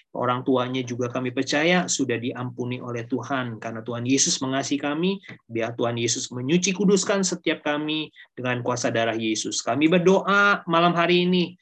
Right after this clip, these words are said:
biarlah biluh-biluh Tuhan Yesus menjamah dari ujung rambut Alex sampai ke telapak kaki. Tuhan suci kuduskan, Tuhan sembuhkan. Kami berdoa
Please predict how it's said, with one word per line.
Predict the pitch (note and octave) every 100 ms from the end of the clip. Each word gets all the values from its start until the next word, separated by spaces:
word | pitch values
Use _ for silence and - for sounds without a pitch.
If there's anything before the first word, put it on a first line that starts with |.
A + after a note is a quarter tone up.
| - _
biarlah | C3 D#3+ E3 E3+
biluh-biluh | E3 F3 F3 E3 E3+ E3
Tuhan | E3+ D#3+
Yesus | E3 D#3+ D3+ F3 -
menjamah | D3+ D3 C#3 D3 D3 D3+ C#3+ - - - -
dari | A#2+ C3+ C3+ C#3+
ujung | F3+ F3+ F3 G3 F#3+
rambut | F#3 F3 F3+ F3+ F3+
Alex | E3 E3 -
sampai | E3 D#3 D#3+
ke | D#3
telapak | C3 C#3+ C3+ C#3 -
kaki. | C3+ - D3+ C#3+ _ - _
Tuhan | C3+ C3+ D3 D3
suci | - G3 F3+ F#3
kuduskan, | G3+ F#3 F3+ - G#3+ G#3+ G#3 F#3
Tuhan | E3 C#3 - C#3+
sembuhkan. | D3 - D3 C#3+ C3 D#3 C#3 A#2 G2+ -
Kami | A2+ A#2+
berdoa | B2+ C3 B2+ C#3+ D3 F#3